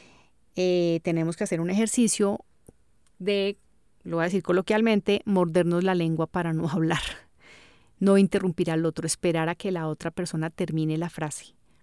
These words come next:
Porque es que hay una tendencia lingüística que tenemos en, pues por lo menos los latinos, y es a completarle las frases a los otros. Somos como adivinos,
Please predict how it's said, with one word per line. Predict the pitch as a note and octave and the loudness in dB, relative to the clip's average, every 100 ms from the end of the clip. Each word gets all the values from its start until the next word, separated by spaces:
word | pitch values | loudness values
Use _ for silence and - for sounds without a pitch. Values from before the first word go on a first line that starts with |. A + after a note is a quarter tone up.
| _ _ - - | _ _ -20 -14
Porque | - E3 | -10 -6
es | - | -2
que | |
hay | D#3+ | 0
una | F3 F#3 | 0 0
tendencia | - F#3+ F#3 F3+ F#3 | 0 0 2 0 2
lingüística | F#3 G3 G#3 G3+ - G3 | 2 2 2 0 -2 -4
que | G3 E3+ | -6 -6
tenemos | D3+ C#3+ D3 E3 F3 - - _ A3 | -4 -2 -2 -2 -4 -6 -14 _ -10
en, | D3+ C#3+ - _ _ _ - - - | -8 -10 -14 _ _ _ -20 -20 -16
pues | D#3 | -12
por | - | -6
lo | D#3 | -4
menos | D3+ F3 | 0 2
los | G3 | 4
latinos, | G3 - G3 E3+ F3+ - - - - | 2 2 0 0 -4 -14 -20 -16 -4
y | |
es | F3+ | 0
a | F#3 | 0
completarle | G#3 F#3+ F3 E3 E3 | 0 0 0 0 -2
las | F3+ | -4
frases | - E3 D#3+ | -4 -8 -6
a | F3+ | -6
los | F#3 A#3 | -4 -4
otros. | G#3+ D#3 - - - - - | -4 -6 -10 -12 -20 -20 -20
Somos | - F#3 F#3 F3 | -6 -4 -2 -4
como | - G3+ G3 F#3+ F3+ F3 E3+ | -6 -4 -4 -4 -2 -4 -4
adivinos, | F#3 E3+ E3 E3+ A#3 F#4+ - | -2 0 0 2 0 -2 -8